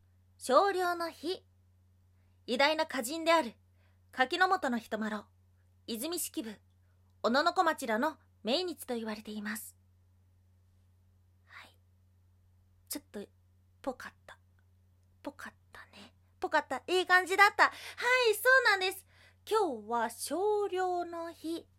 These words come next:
と言われています。漢字で書くと、精霊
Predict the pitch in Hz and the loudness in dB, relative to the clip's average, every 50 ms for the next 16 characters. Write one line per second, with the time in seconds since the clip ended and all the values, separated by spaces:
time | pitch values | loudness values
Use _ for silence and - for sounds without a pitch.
0 | _ _ 370 359 311 - _ _ - 214 226 240 262 294 277 - 262 247 247 247 | _ _ -6 -6 -6 -10 _ _ -10 -6 -4 -4 -4 -4 -6 -6 -6 -8 -6 -6
1 | 247 269 285 - - _ _ - - - _ _ _ - 277 349 415 427 415 415 | -8 -8 -10 -14 -18 _ _ -20 -20 -20 _ _ _ -2 -2 0 0 0 -2 -2
2 | 403 440 440 - 440 427 - - _ - 311 302 254 196 - _ _ _ _ _ | -2 -2 2 4 2 2 2 -4 _ 0 2 2 2 0 -6 _ _ _ _ _
3 | _ _ - - - 262 294 311 311 302 302 302 294 285 285 269 277 277 247 - | _ _ -16 -6 -2 0 0 0 0 0 -2 -4 -4 -4 -4 -4 -4 -6 -8 -12